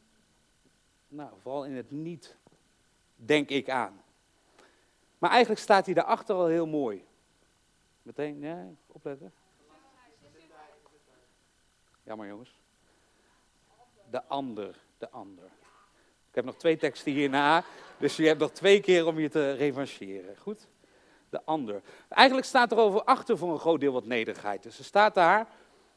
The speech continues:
eh, "Heb niet alleen uw eigen belangen voor ogen, maar ook die van een ander." En die twee woordjes, alleen en ook, zijn natuurlijk mega belangrijk. Paulus zegt hier niet, "Cijfer jezelf volledig honderd procent weg." Dat moet je houding zijn.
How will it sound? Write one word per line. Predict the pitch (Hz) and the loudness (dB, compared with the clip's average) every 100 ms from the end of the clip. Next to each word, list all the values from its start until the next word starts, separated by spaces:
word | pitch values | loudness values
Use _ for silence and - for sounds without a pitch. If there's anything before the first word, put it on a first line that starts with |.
| _ _ - | _ _ -4
eh, | 147 147 | 2 6
"Heb | 214 | 6
niet | 233 277 | 4 0
alleen | 226 220 185 | 2 2 2
uw | |
eigen | 165 240 254 220 | 4 4 4 2
belangen | 233 233 202 | 0 2 0
voor | 196 | 2
ogen, | 214 214 202 | 4 4 0
maar | 196 156 | -2 0
ook | 202 | -2
die | 208 156 | -4 -8
van | 165 | -8
een | 151 | -8
ander." | 170 190 107 | -8 -8 -8
En | 113 123 | -8 -6
die | 202 | -2
twee | - 240 214 | 4 4 4
woordjes, | 262 262 170 208 - - - | 0 2 2 0 -2 -16 2
alleen | 175 180 240 196 143 113 - - | 6 8 8 6 4 -8 -14 -12
en | 135 131 - | -12 -10 2
ook, | 220 277 240 - - _ _ _ _ _ | 4 4 2 -14 -20 _ _ _ _ _
zijn | - 180 | -10 -8
natuurlijk | 175 180 147 | -6 -6 -6
mega | 147 190 147 139 | -4 -4 -4 -8
belangrijk. | 131 147 123 - _ _ - - - | -10 -12 -16 -20 _ _ -20 -2 6
Paulus | 247 233 208 | 6 6 4
zegt | 226 - | 2 0
hier | 202 | -4
niet, | 185 - | -4 2
"Cijfer | 262 262 202 | 4 4 2
jezelf | 208 - 233 240 220 | 0 0 2 0 0
volledig | 214 240 240 170 | 4 4 6 2
honderd | 202 220 165 | -2 -4 -6
procent | - 180 156 | -6 -4 4
weg." | 214 175 - _ _ _ _ _ _ _ - | 4 4 -2 _ _ _ _ _ _ _ 2
Dat | 233 208 | 2 4
moet | 220 - | -2 -2
je | |
houding | 160 165 143 123 | 0 0 -2 -6
zijn. | 117 104 | -8 -10